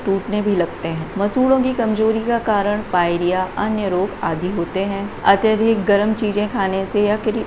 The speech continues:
किसी कारण से मसूड़ों के छिल जाने के कारण मसूड़ों में सूजन आ जाती है। अधिक मीठा और खट्टी चीज़ें खाने से भी हमारे दांतों में कीड़े लग जाते हैं। दांतों के रोग तभी होते हैं जब लोग दांतों की सफाई पर ध्यान नहीं देते हैं।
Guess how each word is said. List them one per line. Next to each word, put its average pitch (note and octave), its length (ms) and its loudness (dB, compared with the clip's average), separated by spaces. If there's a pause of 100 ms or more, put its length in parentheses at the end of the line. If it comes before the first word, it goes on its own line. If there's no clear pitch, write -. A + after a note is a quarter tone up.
(120)
किसी A#3 260 -2
कारण F#3+ 320 0
से G#3+ 160 -2
मसूड़ों G3+ 440 -2
के A3+ 160 -2
छिल B3 280 -2
जाने F3+ 300 0
के F3 140 -4
कारण E3 360 -2
मसूड़ों G3 380 2
में G3+ 140 0
सूजन G3 420 0
आ G3+ 120 0
जाती G3 380 -2
है। G#3 260 -4
अधिक G#3+ 360 0
मीठा G3+ 460 -2
और G#3+ 260 0
खट्टी A#3+ 360 -2
चीज़ें G#3 340 -2
खाने F3+ 320 -4
से F3 180 -2
भी G3+ 120 -2
हमारे F3 440 -2
दांतों E3+ 300 -4
में F3+ 160 -6
कीड़े F3 320 -4
लग D#3+ 220 -4
जाते D#3 300 -6
हैं। D#3 180 -6
दांतों G3 320 2
के B3+ 120 0
रोग B3 260 2
तभी G#3+ 240 2
होते A#3 280 0
हैं A#3 180 -2
जब G#3 200 -2
लोग G#3 200 2
दांतों F3+ 260 -2
की G#3 180 -2
सफाई F3+ 400 0
पर F#3 160 0
ध्यान F#3+ 320 -2
नहीं G#3 220 0
देते G3+ 300 0
हैं। G#3 260 -2